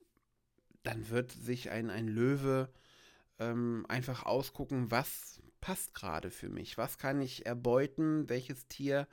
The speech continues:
ähm, kommt mir jetzt in Anführungsstrichen <laughs> vor die Schnauze. Ähm, das ist für mich Street Art Fotografie. Ich kann viel planen, ich kann überlegen, okay, ich möchte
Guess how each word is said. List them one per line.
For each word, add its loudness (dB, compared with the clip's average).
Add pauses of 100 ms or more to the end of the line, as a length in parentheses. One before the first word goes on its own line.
(640)
ähm, 2
kommt -2
mir 4
jetzt 2
in -2
Anführungsstrichen 0
<laughs> -
vor 4
die 0
Schnauze. 0 (720)
Ähm, 2 (1080)
das -6
ist -8
für 0
mich -2
Street -4
Art 0
Fotografie. -6
Ich -10
kann -2
viel -2
planen, 0
ich -4
kann 0
überlegen, -2
okay, -6
ich -8
möchte -2